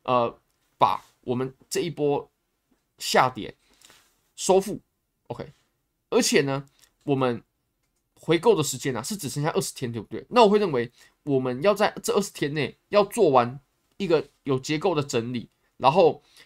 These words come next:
要有一定的涨幅。我认为，呃，我们这一波四小时啊，即使走成了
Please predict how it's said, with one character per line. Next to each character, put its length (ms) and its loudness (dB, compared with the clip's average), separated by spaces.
要 340 4
有 180 0
一 40 -2
定 140 -6
的 80 -2
涨 240 -2
幅。 280 -20
我 160 0
认 180 4
为， 240 -2
呃， 340 -2
我 100 0
们 120 0
这 120 0
一 60 0
波 160 -2
四 220 -6
小 180 -2
时 200 -12
啊， 120 -14
即 160 -6
使 140 0
走 160 0
成 160 -4
了 180 -6